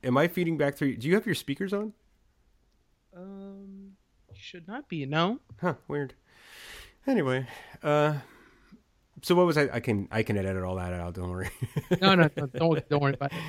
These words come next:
Speaker 2: It's
Speaker 1: Um,
Speaker 2: natural.
Speaker 1: yeah, but so speaking of Magic Johnson, like, Magic Johnson's in now as, you know what? Hold on one second. Let me pause this. This is making
Speaker 2: No problem.
Speaker 1: Um, anyway, speaking of Magic Johnson, so Magic Johnson has, he was just brought in,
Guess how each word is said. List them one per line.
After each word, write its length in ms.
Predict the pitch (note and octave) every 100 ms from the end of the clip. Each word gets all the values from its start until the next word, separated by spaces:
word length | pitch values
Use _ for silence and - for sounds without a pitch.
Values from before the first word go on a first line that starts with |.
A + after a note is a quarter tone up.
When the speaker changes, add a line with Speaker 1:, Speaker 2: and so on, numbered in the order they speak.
| - - -
Speaker 2:
It's 140 | -
Speaker 1:
Um, 80 | -
Speaker 2:
natural. 460 | D3 C3 A2 C#3+ - _ _ _ _
Speaker 1:
yeah, 280 | E3+ A3 F#3+
but 160 | C#3+ -
so 260 | A3 F#3 -
speaking 360 | D3+ - A#3+ A#3+
of 100 | F3
Magic 360 | D3 D3+ D3 A#2+
Johnson, 480 | C#3+ E3 F3 A2
like, 180 | A2 A#2+
Magic 320 | A#2+ A#2+ B2
Johnson's 500 | A#2+ C3 B2+ A#2+ G2+
in 120 | G#2+ G#2+
now 300 | G#2 G2+ G2+
as, 300 | G2+ F#2 G2+ - -
you 80 | D3+
know 80 |
what? 140 | E3+ B2+
Hold 240 | A2+ G3
on 160 | B2+ G#2+
one 120 | A2+
second. 220 | - F#2+
Let 80 | F#2
me 80 | D3+
pause 320 | - A2 F#2+
this. 140 | E2+
This 140 | A2+ G#2
is 120 | G2
making 240 | G2+ G2 E3
Speaker 2:
No 100 | C#3
problem. 200 | - _ _ - - - -
Speaker 1:
Um, 500 | C#3+ C#3+ C3 A#2 -
anyway, 240 | F3 D3+
speaking 320 | B2 - G3 D#3
of 60 |
Magic 320 | B2+ C3 A#2
Johnson, 560 | G2+ E3+ F3 B2 A2+ C3 _ _
so 240 | A2+ A#2+ A2
Magic 380 | A2+ C3+ D3 B2+
Johnson 360 | C#3 C3+ C3+
has, 240 | A#2 B2+ A#2
he 120 | C3
was 140 | D3 C3+
just 180 | D3 -
brought 240 | B2+ B2+
in, 360 | C3 B2 A2+